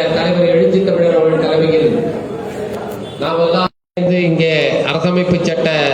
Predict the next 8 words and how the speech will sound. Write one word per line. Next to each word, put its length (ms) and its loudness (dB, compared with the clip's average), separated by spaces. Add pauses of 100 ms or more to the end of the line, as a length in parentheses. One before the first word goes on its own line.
(180)
நாள் 360 -2
உறுதிமொழியை 680 0
ஏற்றோம். 440 0 (880)
அதன் 280 -2
தொடர்ச்சியாக 580 0 (880)
நடைபெறுகிற 600 0
இந்த 240 0 (1080)
நூல்கள் 440 0